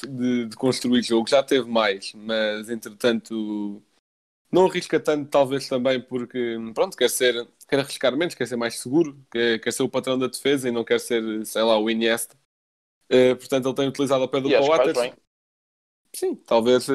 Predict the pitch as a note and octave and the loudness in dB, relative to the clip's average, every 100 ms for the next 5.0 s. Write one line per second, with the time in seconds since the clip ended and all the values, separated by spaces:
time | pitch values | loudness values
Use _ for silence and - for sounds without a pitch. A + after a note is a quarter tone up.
0 | C3 B2 A#2+ A#2+ B2+ C3+ B2+ B2+ C3 B2+ | 0 2 2 0 -2 0 2 0 -2 -4
1 | - C#3 - D#3+ D3 D3+ D3+ - D3 C#3+ | 0 0 0 -6 2 2 2 2 2 4
2 | C#3+ - - C#3 C#3+ D3 C#3+ C#3+ - C3+ | 0 -2 -2 0 2 2 0 -6 -6 -8
3 | C3+ C3 C#3 - _ _ _ - A#2 A#2+ | -6 -4 -4 -6 _ _ _ -4 -4 -4
4 | B2 - A#2+ A#2 B2 B2 A#2+ - B2 | -10 -8 -6 -4 -2 0 0 0 0